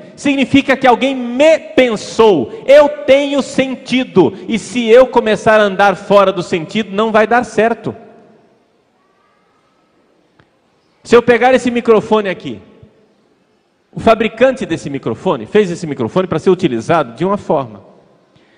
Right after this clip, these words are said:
Aí eu digo, "Não, eu vou fazer uma palestra dentro de uma piscina. E eu vou fazer debaixo d'água." É evidente que o microfone não vai funcionar debaixo d'água.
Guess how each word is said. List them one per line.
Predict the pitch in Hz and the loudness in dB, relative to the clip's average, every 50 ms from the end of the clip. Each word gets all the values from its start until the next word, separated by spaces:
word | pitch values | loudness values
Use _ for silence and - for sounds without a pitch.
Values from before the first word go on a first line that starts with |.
| _ _ | _ _
Aí | - - 240 247 | -2 0 2 4
eu | 254 247 | 4 4
digo, | 240 185 196 170 175 | 4 2 0 -2 -2
"Não, | 175 175 165 120 104 - - | -2 -2 -2 -2 -2 -4 -2
eu | - 202 226 233 214 | 2 4 4 4 4
vou | 175 - 165 190 196 196 196 - - - - - - - - - - _ _ | 2 0 2 2 2 2 -2 -8 -16 -20 -20 -20 -20 -20 -20 -20 -20 _ _
fazer | - - 170 151 123 120 156 180 190 175 180 - - - - - - _ - | -2 0 0 0 0 0 -2 -2 -2 -2 -6 -14 -20 -20 -20 -20 -20 _ -8
uma | 175 190 190 | -4 -4 -2
palestra | 190 - 143 135 147 165 165 - - - - 175 175 160 - - - _ _ _ _ _ _ _ _ _ _ _ _ _ _ _ | -2 0 -2 -2 0 -2 -4 -4 -6 -8 -6 -6 -6 -8 -12 -20 -20 _ _ _ _ _ _ _ _ _ _ _ _ _ _ _
dentro | - 147 180 185 175 170 | -2 -2 -2 0 -2 -6
de | 143 165 | -4 -2
uma | 175 170 | -2 -2
piscina. | 170 170 170 151 - - 170 160 131 107 - - - _ _ _ _ _ _ _ _ _ _ _ _ _ _ _ _ _ _ _ _ _ _ _ _ _ _ _ _ _ _ _ _ _ _ _ _ _ _ _ _ _ _ _ _ - | -4 -6 -10 -12 -12 -10 -10 -10 -10 -10 -14 -18 -20 _ _ _ _ _ _ _ _ _ _ _ _ _ _ _ _ _ _ _ _ _ _ _ _ _ _ _ _ _ _ _ _ _ _ _ _ _ _ _ _ _ _ _ _ -2
E | - 185 | 2 4
eu | 208 185 | 4 4
vou | 147 175 190 196 214 196 202 - | 4 2 2 2 2 -2 -8 -14
fazer | - - 190 175 156 131 135 165 180 190 165 - - - - - | -8 -2 -2 -2 0 0 -2 -2 -2 -2 -4 -8 -14 -20 -14 -8
debaixo | 139 165 - 175 170 175 170 - 190 | -6 -2 0 0 0 0 -2 -4 -4
d'água." | - 160 156 143 127 110 110 80 62 - - _ _ _ _ _ _ _ _ _ _ _ _ _ _ _ _ _ _ _ _ _ _ _ _ _ _ _ _ _ _ _ _ _ _ _ _ _ _ _ _ _ _ _ _ _ _ - | -2 0 0 -2 -2 -4 -6 -6 -8 -8 -18 _ _ _ _ _ _ _ _ _ _ _ _ _ _ _ _ _ _ _ _ _ _ _ _ _ _ _ _ _ _ _ _ _ _ _ _ _ _ _ _ _ _ _ _ _ _ -2
É | 147 160 | 0 0
evidente | 165 151 170 - 175 190 185 - | 0 0 0 0 0 -2 -2 -2
que | 196 | -4
o | 175 | -4
microfone | 175 165 170 165 - - 170 170 165 | -4 -2 -2 -2 0 0 0 -2 0
não | 165 185 190 170 | -2 -4 -2 -2
vai | 151 160 156 | -2 -2 -2
funcionar | 156 - 160 147 - - 156 135 123 120 113 | -2 -6 -8 -8 -6 -6 -6 -6 -4 -6 -6
debaixo | 110 113 101 104 101 - - | -6 -6 -6 -6 -6 -8 -10
d'água. | - 82 95 - - 120 | -14 -14 -14 -14 -18 -20